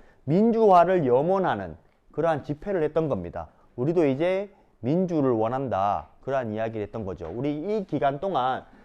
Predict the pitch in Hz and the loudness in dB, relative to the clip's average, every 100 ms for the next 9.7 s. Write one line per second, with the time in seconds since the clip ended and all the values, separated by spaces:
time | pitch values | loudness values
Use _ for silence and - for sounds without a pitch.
0 | - _ - 139 151 180 226 247 233 226 | -20 _ -4 -2 0 2 4 4 2 2
1 | 214 220 208 185 190 - 233 226 220 180 | 2 2 2 2 0 -4 0 4 4 2
2 | 175 170 175 196 151 - 208 214 208 170 | -4 -4 -2 2 2 0 -4 -2 -2 -2
3 | 123 120 135 127 110 98 101 104 95 92 | 0 -2 0 -2 0 -2 -2 -2 -2 -4
4 | 127 104 - - _ - 156 151 135 135 | -2 -2 -4 -18 _ -12 -4 0 0 2
5 | 151 180 214 180 160 127 107 120 120 160 | 0 0 -4 0 2 2 -2 -6 -2 0
6 | 202 233 - _ _ _ - - _ - | 0 -4 -18 _ _ _ -20 -20 _ -10
7 | 220 226 208 160 165 160 143 147 139 120 | -4 -2 0 0 -2 -4 -4 -4 -4 -6
8 | 98 92 90 80 73 80 82 127 120 123 | -6 -8 -12 -14 -16 -18 -16 -12 -8 -8
9 | 120 104 107 110 135 151 165 | -8 -10 -10 -8 -8 -10 -14